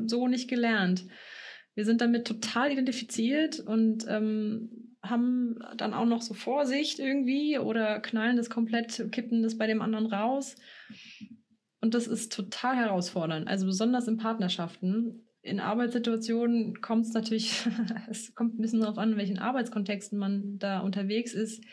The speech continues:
ist vielleicht der Raum gar nicht da oder da ist eine andere Kultur sozusagen, andere Strukturen. Ähm, aber ich stell mir vor, irgendwie, ey,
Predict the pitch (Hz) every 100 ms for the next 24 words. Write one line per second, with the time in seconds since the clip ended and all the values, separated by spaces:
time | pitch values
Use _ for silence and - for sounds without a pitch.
0 | - - - _ _ _ _ 220 - -
1 | - - 226 220 214 190 220 277 240 247
2 | 247 233 233 247 262 208 214 208 208 220
3 | 214 - 214 202 208 202 196 208 185 233
4 | 262 277 262 240 233 220 226 247 254 254
5 | 240 214 214 - 226 226 - 247 262 269
6 | 247 254 640 - - - _ - 214 208
7 | 214 214 214 202 - _ _ _ _ 196
8 | 196 202 208 202 190 185 - - 214 214
9 | 220 214 226 226 220 226 220 226 226 185